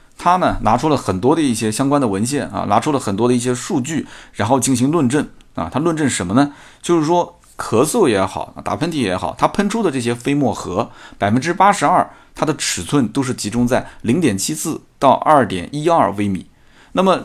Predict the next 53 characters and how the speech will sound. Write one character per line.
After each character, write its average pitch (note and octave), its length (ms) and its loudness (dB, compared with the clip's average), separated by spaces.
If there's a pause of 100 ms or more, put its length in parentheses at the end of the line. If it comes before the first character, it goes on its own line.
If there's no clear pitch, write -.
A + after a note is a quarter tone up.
这 - 160 -2
样 G#3 140 4
的 D#3+ 40 -2
一 C#3+ 140 0
个 A#2+ 480 4
零 B2+ 140 2
点 D#3 120 0
七 - 140 -2
四 E3 100 -6
到 D3+ 120 0
二 D#3 100 4
点 A#2 180 2
一 D3 120 0
二 G3 140 4
微 B2 120 2
米 G#2 180 0
的 - 120 -18
颗 - 180 -4
粒 G2+ 180 -2 (280)
是 - 160 -4
什 A2+ 100 -2
么 A2+ 100 2
个 C#3+ 80 0
概 D#3+ 200 0
念 A2+ 200 0
呢？ F2 220 -8
啊， F2 140 -8
我 F#2 100 -6
们 G#2+ 140 0
用 B2+ 120 2
这 A2 80 -2
个 G#2+ 80 0
口 G2 220 -6
罩 A#2+ 140 4
的 G#2+ 80 0
过 B2 200 2
滤 A2 120 2
能 F#2 120 -2
力 F#2+ 100 -2
来 F2 120 -4
讲 F2+ 180 -6
的 C2 80 -10
话， E2+ 200 -8 (420)
普 G2+ 320 -4
通 G3 260 0
的 B2 240 2
医 G3+ 280 0
用 F#3 240 4
的 D#2+ 160 -2
纱 - 280 4
布 A#2+ 140 0
口 E2+ 160 -8
罩， D2 180 -4